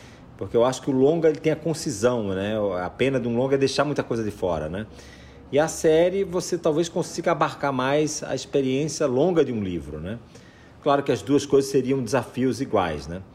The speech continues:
Então, eu tô muito contente, assim, com o Torto Arado, assim, tipo, então, eu como diretor, tô com muitos trabalhos, assim, pela frente,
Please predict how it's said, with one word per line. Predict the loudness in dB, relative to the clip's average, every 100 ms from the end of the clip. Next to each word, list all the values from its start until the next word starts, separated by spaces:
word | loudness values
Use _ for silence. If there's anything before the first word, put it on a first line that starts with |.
| -20 -20 -20 -20 -14
Então, | -4 -2
eu |
tô | 2 2
muito | 4 2 2 4 4 6 4 0 0
contente, | 0 2 2 2 2 -2 -2
assim, | -4 -4 -2
com | -2
o |
Torto | 2 2 4
Arado, | 2 2 2 2 0 -4 -8 -8 -18 -20 -20 -16 -12
assim, | -8 -4 -4 -4
tipo, | -8 -8 -4
então, | -2 0 4
eu | 4
como | 2 -2 0
diretor, | 2 4 4 6 6 2 -10 -16 -10
tô | -8
com | -6
muitos | -2 0 -2 -4
trabalhos, | 0 2 2 2 0 -4
assim, | -6 -6 -4
pela | -4
frente, | -2 -4 -2 -2 -2 -4 -6 -4 -4